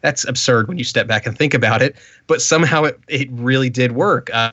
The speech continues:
when you first are introduced to Max, which I know we'll talk about characters, but you're first introduced to Max, who has half a head, essentially,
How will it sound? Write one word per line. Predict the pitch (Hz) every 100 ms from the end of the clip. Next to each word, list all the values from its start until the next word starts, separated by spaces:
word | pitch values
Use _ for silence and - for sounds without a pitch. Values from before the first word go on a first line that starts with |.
| -
when | 113
you | 113
first | 151 135 131
are |
introduced | 120 123 117 117
to | 110
Max, | 123 117 107
which | -
I | 113
know | 110
we'll | 107
talk | - 113
about | 104 -
characters, | 139 135 107 104
but | 120
you're | -
first | 123 120
introduced | 110 110 101
to | 110
Max, | 117 113 -
who | 110
has | 110 101 - - _
half | - 135 127
a |
head, | - 135 123
essentially, | - 107 107 104 110